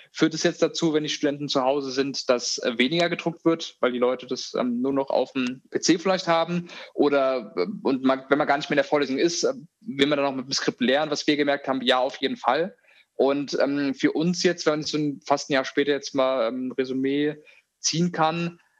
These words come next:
war es interessant. Wir sind tatsächlich letztes Jahr nochmal sehr, sehr stark gewachsen. Das mag generell an einigen Marketingaktivitäten sein, die wir im letzten Jahr umgesetzt haben. Ich glaube aber, dass auch das Corona, oder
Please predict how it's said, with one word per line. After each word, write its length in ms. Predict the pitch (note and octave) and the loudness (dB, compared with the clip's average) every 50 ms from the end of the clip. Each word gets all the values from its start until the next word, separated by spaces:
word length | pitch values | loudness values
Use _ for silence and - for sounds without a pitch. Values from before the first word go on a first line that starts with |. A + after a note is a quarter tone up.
| _ - - - | _ -8 -6 -6
war 420 | - A2 B2+ B2+ A#2+ B2+ C3+ D3 | -4 0 2 2 4 4 2 0
es 160 | D3+ D3 - | -2 -4 -6
interessant. 720 | - - D3+ D3 - C3+ - - - C3 C#3+ E3+ E3+ - | -6 -6 -4 -2 -2 -2 0 0 0 0 0 0 -2 -2
Wir 80 | D3+ C#3+ | -2 -2
sind 120 | D3 D#3 | -2 0
tatsächlich 460 | D3 D3+ - - D3+ C#3+ D3+ C#3 - - | -4 -2 0 0 -2 -2 -2 -6 -4 -2
letztes 300 | D3+ C#3+ - - - - | -2 -2 -2 -2 0 0
Jahr 100 | D3 C#3+ | 0 2
nochmal 240 | C#3 C#3 C#3 C3+ | 2 0 0 0
sehr, 140 | B2 C3 C3 | 0 0 0
sehr 100 | C3+ C#3 | 0 -2
stark 260 | C3 - C#3 B2+ B2 | -2 0 0 0 0
gewachsen. 640 | - C3 A2+ A#2 A#2+ - - - - A#2 A2 G#2+ - _ | 0 0 0 0 0 -2 -4 -4 -4 -4 -4 -6 -6 _
Das 180 | - B2+ A#2 - | -4 -4 -2 0
mag 280 | - C3 C3+ C3+ - - | 2 2 2 0 0 0
generell 500 | C3+ C3+ B2+ A#2+ - B2 C3+ E3 F3+ F#3 | 0 0 0 2 2 2 2 2 2 0
an 220 | C#3 D3+ D#3 D#3 | 0 0 -2 0
einigen 600 | G#2 B2 D3+ D#3+ D3+ C#3+ D#3 D#3 D3+ D3+ C#3+ - - - | 0 0 0 -2 -2 -2 -2 -2 -2 -2 -4 -8 -12 -6
Marketingaktivitäten 1080 | - D3 C#3+ D3 D3+ - - - E3 A#2 C#3+ C#3+ - - C#3+ C#3 - D3+ D3+ D3+ - C#3+ | -2 2 2 2 2 0 -4 -4 -2 -2 -2 -2 -4 -6 -4 -2 0 -2 -2 -2 0 0
sein, 220 | C#3 C#3 C#3 C#3+ | 2 2 2 0
die 80 | C#3 C3+ | 0 0
wir 80 | C#3 C#3+ | 0 2
im 100 | C#3 C#3 | 2 0
letzten 280 | C#3 - - - C#3+ | -4 -4 -6 -2 0
Jahr 180 | C3+ B2+ B2+ C3 | 2 2 2 2
umgesetzt 460 | C#3+ D#3+ E3 D3+ E3 D#3 - - - | 0 -2 0 0 0 0 0 -2 0
haben. 340 | C#3+ C#3+ D3 D3 D#3 D#3 D3 - - - - - _ _ | 2 2 2 0 -2 -4 -8 -10 -16 -20 -20 -20 _ _
Ich 180 | - C3 - - | -2 -2 -2 2
glaube 380 | - B2+ C3 C#3+ D3 D3+ C#3 - | 2 2 2 2 2 0 2 2
aber, 240 | B2+ C3+ C#3+ C#3 | 2 2 2 0
dass 280 | C#3+ C#3 - - - - | 0 -2 -4 -4 0 2
auch 200 | G#2+ C3 - - - | 2 2 0 0 0
das 500 | - C3 C3+ - - - - - - _ - | 2 2 2 0 -6 -8 -8 -10 -12 _ -2
Corona, 480 | - C3+ B2 C3 C3+ C#3+ C#3+ C#3 C3+ | 0 0 2 2 2 2 2 2 0
oder 280 | B2+ A#2+ A#2+ A#2 A#2 | 2 0 0 -2 -4